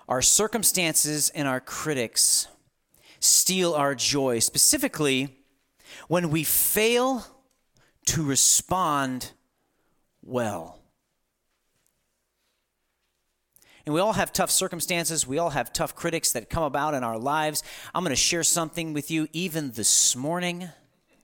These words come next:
As I was getting in the car, I spilled my coffee on myself.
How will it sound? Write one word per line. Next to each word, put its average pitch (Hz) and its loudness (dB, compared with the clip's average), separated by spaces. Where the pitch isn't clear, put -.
As 147 2
I 151 4
was 135 0
getting 165 0
in 156 -2
the 131 -4
car, 185 -2
I - -10
spilled - 0
my 95 -10
coffee 165 -4
on 147 0
myself. 170 0